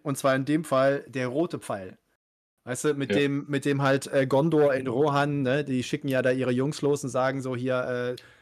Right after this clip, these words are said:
Speaker 1: Jungs, äh, wir haben jetzt ein Problem, äh, Sauron greift an, äh, wir möchten euch an unser altes Bündnis erinnern, äh, habt ihr Bock, ein paar Leute vorbeizubringen?" Und als Symbol wird halt dieser,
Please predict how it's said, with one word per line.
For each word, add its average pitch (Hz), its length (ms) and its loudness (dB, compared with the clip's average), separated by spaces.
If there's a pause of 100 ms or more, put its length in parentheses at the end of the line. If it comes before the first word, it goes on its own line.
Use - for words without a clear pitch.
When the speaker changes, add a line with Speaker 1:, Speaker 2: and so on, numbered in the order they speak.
(160)
Speaker 1:
Jungs, 143 340 -6
äh, 131 220 -2
wir 127 100 -2
haben 127 80 -2
jetzt - 120 -8
ein 123 60 -14
Problem, 139 460 0
äh, 127 280 0
Sauron 127 300 0
greift 127 260 -2
an, 147 260 -2
äh, 127 320 -2
wir 123 120 -6
möchten 135 260 -6
euch 131 160 -4
an 127 240 -8
unser 127 220 -2
altes 131 280 -4
Bündnis 135 340 0
erinnern, 131 440 0 (380)
äh, 131 140 4
habt 131 180 0
ihr 127 80 4
Bock, 139 220 0
ein 127 40 -10
paar 123 100 2
Leute 135 200 2
vorbeizubringen?" 123 680 -2
Und 131 360 -2
als 123 260 2
Symbol 131 460 4
wird 143 120 6
halt 123 120 4
dieser, 123 420 2